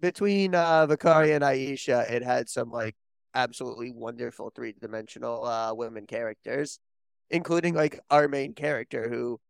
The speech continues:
again, got, you know, got to be just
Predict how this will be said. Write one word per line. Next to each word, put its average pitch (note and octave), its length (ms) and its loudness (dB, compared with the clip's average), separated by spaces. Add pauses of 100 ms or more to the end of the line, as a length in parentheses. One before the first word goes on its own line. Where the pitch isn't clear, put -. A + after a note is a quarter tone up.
(560)
again, C#3+ 280 2
got, B2 280 2 (160)
you C#3 140 -2
know, B2 260 0 (760)
got C#3 320 8 (120)
to C#3+ 100 0
be C3+ 440 -4 (100)
just - 420 -4